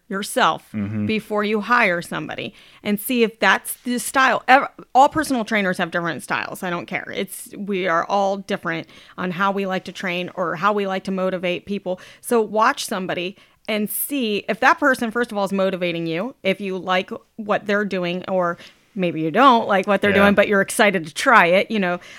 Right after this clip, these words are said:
Speaker 1: uh, that sort of a thing. Um, and it'll ma-, it'll obviously help with safety factors too. Um, or maybe it's just you wanna ask a personal trainer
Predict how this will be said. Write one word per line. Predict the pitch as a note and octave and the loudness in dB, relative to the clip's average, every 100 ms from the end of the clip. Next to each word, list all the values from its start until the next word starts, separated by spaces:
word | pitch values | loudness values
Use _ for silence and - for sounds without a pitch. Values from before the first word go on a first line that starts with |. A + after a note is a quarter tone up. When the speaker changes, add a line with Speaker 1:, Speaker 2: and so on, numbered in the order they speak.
| - | -6
Speaker 1:
uh, | G3 F#3 | -2 2
that | G#3 G#3+ - | 4 4 2
sort | A#3 G#3 | 0 0
of | G3 | 0
a | G3 | -4
thing. | F#3 G3 F#3 F#3+ - - - | 0 0 0 -2 -10 -20 -4
Um, | G3 F3+ F3 - _ _ _ _ | 0 0 -2 -8 _ _ _ _
and | C#4 C#4 A#3 | 4 4 4
it'll | C#4 C#4+ | 4 6
ma-, | C4+ B3+ | 4 2
it'll | - A#3+ A3 | 4 4 4
obviously | G#3+ G#3+ G#3 G#3+ G3 | 4 2 -2 -2 -2
help | F#3+ F#3+ | 0 0
with | F#3+ - | -4 -6
safety | - F#3+ F#3 F3+ | -4 -4 -4 -8
factors | - E3+ E3 F3+ F3+ - | -4 -4 -4 -6 -10 -8
too. | - G3+ B2 - - - | -4 -2 -4 -8 -20 -6
Um, | A3 A3 A3 - | -2 -2 -2 2
or | C#4+ | 4
maybe | C#4+ D4+ D#4+ F4 | 4 0 -2 -4
it's | E4 - | -6 -4
just | C4+ - | -6 -6
you | A3 A3+ C4 | -6 -4 -2
wanna | C4 B3 A#3 - _ | -2 -2 -4 -8 _
ask | - A3 - | -2 -2 -2
a | C4+ | -4
personal | B3+ C4 C4 A#3+ | -2 -2 -4 -4
trainer | A#3 G#3+ A#3+ D4+ | -4 -2 -2 -4